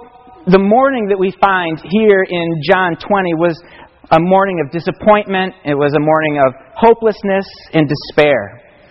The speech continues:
You know, all the followers of Jesus, all that they had thought was gonna happen and that they had hoped for, that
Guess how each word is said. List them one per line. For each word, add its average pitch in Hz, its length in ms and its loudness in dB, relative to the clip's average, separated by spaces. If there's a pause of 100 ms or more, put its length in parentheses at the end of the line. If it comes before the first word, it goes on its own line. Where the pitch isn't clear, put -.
(580)
You 151 80 6
know, 156 100 4
all 247 560 6
the 208 160 -6
followers 208 560 2 (380)
of 156 180 2 (160)
Jesus, 180 400 0 (240)
all 240 300 6
that 233 160 2
they 220 180 2
had 180 460 0 (400)
thought 226 320 4
was 202 80 -4
gonna 196 240 -4
happen 190 320 0
and 180 160 -4
that 180 160 -2
they 175 80 4
had 165 160 2
hoped 240 400 2
for, 202 320 4
that 156 160 2